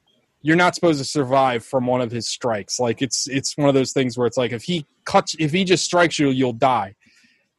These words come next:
So what happened was this guy gets, he got, he, he, uh, he got, uh, attacked. He got, he got hit by the blade. He survived,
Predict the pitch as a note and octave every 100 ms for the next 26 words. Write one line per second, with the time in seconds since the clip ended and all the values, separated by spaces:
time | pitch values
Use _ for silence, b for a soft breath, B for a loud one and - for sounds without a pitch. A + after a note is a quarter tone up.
0 | _ - - E3 D#3+ F#3 G#3 G3 E3 C#3
1 | C3+ C3 A#2 C#3 - D#3 E3 F3 D#3 C#3
2 | C#3+ _ _ _ _ _ - D3+ F3 -
3 | - _ - D#3 D#3+ E3+ E3+ - D#3 E3+
4 | D#3 E3 D#3+ D3 B2+ A#2+ A2 A2+ _ -
5 | C#3 E3+ E3+ _ _ _ _ C#3 C3+ B2
6 | B2 A#2+ E3+ D3+ C3 - B2+ C#3 C#3+ -
7 | B2+ D3+ D3 D3 E3+ D3+ C3+ A#2+ B2 C3
8 | A#2+ A2 _ _ - D#3 E3+ C3 C3+ E3+
9 | E3 C3+ A#2